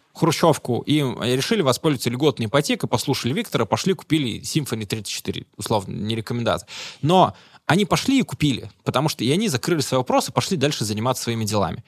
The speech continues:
У них нет возможности ждать до марта. У тебя и у меня есть возможность ждать там до марта или до апреля. Поэтому рынок остановился, и по моим прогнозам,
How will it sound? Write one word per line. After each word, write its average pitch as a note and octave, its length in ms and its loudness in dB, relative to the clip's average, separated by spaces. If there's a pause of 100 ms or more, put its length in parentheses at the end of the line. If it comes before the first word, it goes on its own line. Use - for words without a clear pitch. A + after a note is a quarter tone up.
(140)
У C#3+ 80 0
них F3+ 200 0
нет G#3+ 200 0
возможности C#3+ 460 0
ждать A#2 280 0
до G#2+ 80 0
марта. F#2+ 420 -2 (520)
У A#2+ 100 -6
тебя E3 320 2
и G#3 40 4
у B2+ 60 2
меня G2 200 0
есть A#2+ 260 -2
возможность G2 440 -2
ждать G2+ 240 -2
там F2 200 -6
до G2+ 80 0
марта A2 320 2
или F#2 120 0
до F2+ 140 0
апреля. F#2 340 -2 (340)
Поэтому C3 400 2
рынок D#3 280 2
остановился, B2 840 -2
и A2 760 -2 (320)
по G#2+ 80 0
моим A#2 300 0
прогнозам, A#2+ 560 0